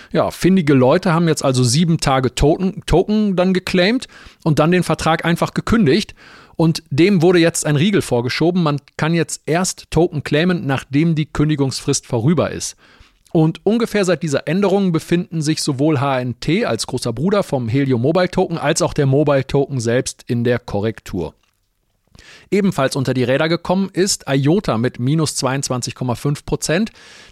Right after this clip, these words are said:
Das ist insofern erwähnenswert, als dass der wichtige Support von fünfundzwanzig Cent unterschritten wurde. Wir sprachen hier im Podcast darüber. Damit ist jetzt nämlich wieder gut Luft nach unten entstanden. In meinen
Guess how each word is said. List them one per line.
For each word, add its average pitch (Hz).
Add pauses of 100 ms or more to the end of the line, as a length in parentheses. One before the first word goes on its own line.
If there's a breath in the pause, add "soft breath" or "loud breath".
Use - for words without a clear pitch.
Das 165
ist -
insofern 143
erwähnenswert, 123 (320 loud breath)
als -
dass 160
der 135
wichtige 185
Support 156
von 117
fünfundzwanzig 160
Cent 208
unterschritten 95
wurde. 87 (280 loud breath)
Wir 127
sprachen 151
hier 135
im 123
Podcast -
darüber. 113 (420 loud breath)
Damit 196
ist -
jetzt -
nämlich 143
wieder 139
gut 135
Luft 190
nach 131
unten 175
entstanden. 170
In 147
meinen 165